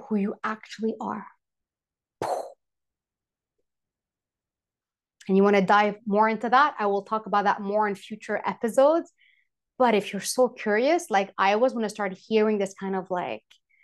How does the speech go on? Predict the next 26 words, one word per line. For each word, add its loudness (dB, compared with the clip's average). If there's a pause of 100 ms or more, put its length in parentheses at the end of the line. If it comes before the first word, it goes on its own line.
(560)
different 4
way 8
of -4
seeing 0 (100)
our 4
life, 2 (100)
of -4
being 2
the -2 (240)
viewer 4
of 0
our 4
life, -4 (420)
being -2
able 2
to -4
analyze 0
who -12
we 0
are 2
is -2
not 0
actually -6
who -8
we 0
are. 2